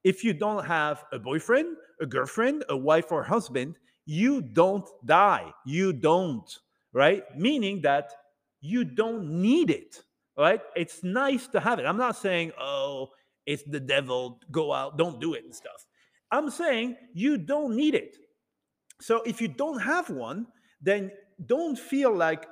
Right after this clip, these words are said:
"Oh, Jesus Christ, I'm a failure, I'm this, blah, blah, blah, et cetera," which is what most of us,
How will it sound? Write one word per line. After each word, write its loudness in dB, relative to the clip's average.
"Oh, 2
Jesus -6
Christ, -4
I'm -8
a -6
failure, 0
I'm -4
this, -2
blah, -4
blah, -4
blah, -2
et -6
cetera," -2
which -4
is -4
what 4
most 0
of -2
us, -2